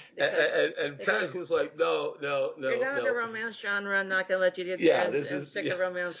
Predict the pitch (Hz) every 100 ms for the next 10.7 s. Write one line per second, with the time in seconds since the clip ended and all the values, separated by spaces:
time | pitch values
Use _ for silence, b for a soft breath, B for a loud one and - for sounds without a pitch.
0 | - 180 165 165 156 143 - 180 175 170
1 | 156 131 - - b - 160 147 - -
2 | 147 147 156 160 190 160 190 190 - 202
3 | 196 196 139 170 180 175 160 151 156 139
4 | - 143 127 135 131 131 208 226 214 160
5 | 139 - 170 156 123 120 B B B B
6 | - 135 - 165 147 151 170 175 170 160
7 | 147 131 160 247 - 117 - - 120 123
8 | 131 127 139 127 - _ _ _ - 160
9 | 160 170 190 - 156 151 147 160 170 -
10 | 110 98 90 - 113 120 120